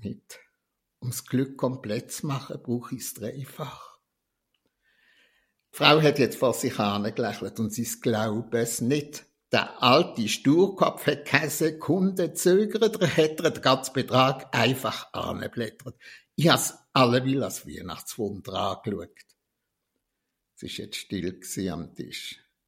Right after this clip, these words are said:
Der Andi hat einen abgegriffen, Föteli aus dem Portemonnaie gezogen. Ist das die Frau gsi? Die blauen Kinderaugen haben fein gelächelt. "Also,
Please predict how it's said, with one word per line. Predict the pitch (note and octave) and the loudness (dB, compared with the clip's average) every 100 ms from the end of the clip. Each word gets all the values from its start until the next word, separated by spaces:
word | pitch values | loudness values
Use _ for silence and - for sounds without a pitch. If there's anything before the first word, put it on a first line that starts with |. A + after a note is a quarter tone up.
| _ _ _ _ _ _ _ _ - | _ _ _ _ _ _ _ _ -6
Der | |
Andi | G2+ G2+ G#2+ A#2+ | -2 0 -2 -2
hat | A#2 - | -2 -2
einen | G#2+ | -2
abgegriffen, | G2 G2+ - - G#2 - D2+ | -4 -4 -10 -6 -6 -6 -10
Föteli | - G#2 G2+ - G#2 G2+ | -6 -6 -4 -6 -8 -8
aus | A2 - | -10 -10
dem | F#2+ | -8
Portemonnaie | A2+ G2 F2+ - - F#2+ F#2 | -4 -6 -6 -14 -14 -12 -10
gezogen. | F#2 - A2 G2+ F#2+ F#2+ G2 - - _ _ _ _ _ _ _ _ _ _ _ | -12 -10 -6 -4 -6 -6 -8 -8 -20 _ _ _ _ _ _ _ _ _ _ _
Ist | - - - | -14 -12 -8
das | G#2+ B2 - | -6 -6 -8
die | E3 | -12
Frau | D3 - C3+ C#3+ C#3 | -12 -6 -4 -4 -8
gsi? | - - A2 - _ _ _ _ _ _ _ _ _ _ _ _ _ _ _ _ _ _ _ _ | -12 -14 -14 -16 _ _ _ _ _ _ _ _ _ _ _ _ _ _ _ _ _ _ _ _
Die | C3+ | 0
blauen | B2+ A#2+ A#2+ A#2 | 4 4 6 4
Kinderaugen | B2+ A#2 A#2 A2+ A#2 G#2 A#2 | 2 0 2 2 0 0 0
haben | G#2+ G#2 | 0 -4
fein | - A#2+ A#2+ A#2+ | -4 -2 -2 -2
gelächelt. | G2+ G2+ G#2 - A#2 - - _ _ _ - | -2 -2 -4 -4 -6 -6 -18 _ _ _ -8
"Also, | - - - | -2 -2 -4